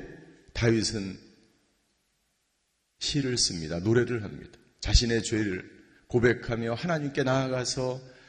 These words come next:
통해 자복하는 시를 쓰게 되죠. 하나님이 없었던 것 같은 그 순간이 다윗에게 있어서 가장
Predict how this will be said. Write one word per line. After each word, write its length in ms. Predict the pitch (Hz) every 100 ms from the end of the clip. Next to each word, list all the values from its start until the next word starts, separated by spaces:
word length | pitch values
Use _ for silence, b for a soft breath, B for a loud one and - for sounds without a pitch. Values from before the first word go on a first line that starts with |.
| B B -
통해 300 | - 202 185
자복하는 680 | - 135 135 135 127 120 117
시를 240 | 120 117
쓰게 300 | 113 - 127
되죠. 280 | - - - - B B B B B B B B B
하나님이 760 | - - 202 196 190 180 175 160 - -
없었던 800 | 101 - 156 156 - - 147 147
것 80 | 135
같은 440 | 131 135 135 135
그 140 | 139
순간이 640 | 123 - 196 165 147 139 -
다윗에게 540 | - 135 135 147 147
있어서 400 | 131 - 131 139
가장 640 | 135 - - - - 139